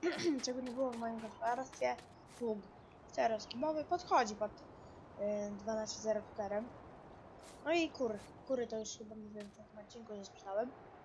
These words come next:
Nieważne, nieważne. Y, no i dzisiaj sobie przystosujemy tego bydlaka.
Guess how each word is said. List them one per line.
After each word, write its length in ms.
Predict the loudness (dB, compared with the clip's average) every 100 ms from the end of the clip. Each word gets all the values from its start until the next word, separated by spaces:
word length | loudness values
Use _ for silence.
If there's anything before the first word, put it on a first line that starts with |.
| -16 -16 -16 -6 -6 -6
Nieważne, 340 | -8 -8 -8 -10
nieważne. 360 | -10 -12 -14 -14 -14 -16 -14 -14 -14 -12 -4
Y, 180 | -2 0
no 200 | 0 2
i 400 | 2 2 2 0
dzisiaj 260 | -2 -6 -4
sobie 320 | -2 0 0 -2
przystosujemy 720 | -6 -6 -8 -6 -2 0 0
tego 200 | -4 -4
bydlaka. 560 | -2 0 0 0 -2